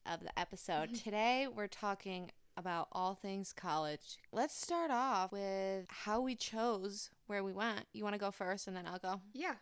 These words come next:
Speaker 2: So, as you guys know, I, in the last episode, if you listened, if not, I went to Keuka College. It's in the Finger Lakes. So I did go to school on a lake. Very cool. Very exciting to have that little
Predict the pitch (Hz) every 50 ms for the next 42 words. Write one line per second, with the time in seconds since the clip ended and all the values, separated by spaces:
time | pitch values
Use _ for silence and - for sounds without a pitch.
0 | - - _ - - - 285 262 262 262 262 254 254 254 - - - 233 226 262
1 | 254 262 277 285 - 269 233 233 233 226 226 226 226 - - 254 233 226 226 220
2 | 208 214 - - 214 - 226 - 233 220 220 - 226 226 214 214 208 - - 226
3 | 220 214 - 214 - - 214 208 202 208 - 226 220 220 214 233 - - 226 233
4 | 220 - 226 214 208 208 208 214 220 214 - 240 - 226 220 220 214 - 226 220
5 | 214 220 220 220 233 311 - - - - - - _ - - - - - _ _
6 | _ - - 247 233 185 220 208 214 202 196 208 220 240 240 - - 247 233 226
7 | 233 240 262 269 254 240 240 240 240 240 - - - _ _ _ 226 202 208 202
8 | 202 202 214 208 - 226 214 202 202 202 202 196 196 202 208 208 - _ _ _
9 | _ - 208 214 208 208 208 202 - - 208 202 196 196 196 196 196 196 196 208
10 | - 214 208 196 202 190 190 208 - - - _ _ _ - - _ _ _ -
11 | 196 - - 214 220 208 208 202 185 185 -